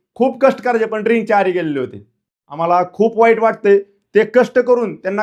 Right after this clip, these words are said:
खाता आलं नाही. दोन वर्षाखाली वडील एक्सपायर झाले माझे, पण दोन वर्षाखालीपर्यंत वडील मला मारत होते, आईला मारत होते,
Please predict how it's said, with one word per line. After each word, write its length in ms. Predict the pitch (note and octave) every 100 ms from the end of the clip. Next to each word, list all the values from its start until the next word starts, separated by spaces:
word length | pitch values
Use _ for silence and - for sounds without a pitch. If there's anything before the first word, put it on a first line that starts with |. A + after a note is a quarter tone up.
| G3+
खाता 260 | G#3 G#3 A3
आलं 240 | G#3+ G3
नाही. 180 | E3+ A#2+ - _ _ _ _ _ D3
दोन 160 | F#3+
वर्षाखाली 440 | G3+ G3+ G3+ G3 G3
वडील 220 | G3 G3
एक्सपायर 320 | F#3+ G3 F3+
झाले 160 | F#3 F3
माझे, 260 | E3+ D#3+ E3+ _ _ _ _
पण 280 | D#3+ D#3+ D3
दोन 180 | F#3 A3+
वर्षाखालीपर्यंत 1200 | A#3 A3+ A#3+ A#3 _ - - A3+ G#3+ B3 B3 G#3+ - _ D#3+
वडील 220 | F#3 G3
मला 200 | G3 F#3+
मारत 240 | F#3+ F#3
होते, 400 | D#3+ D#3 C3 A#2+ B2+
आईला 280 | D#3 D#3+
मारत 280 | D#3 D#3+ D3+
होते, 360 | B2+ A2+ G#2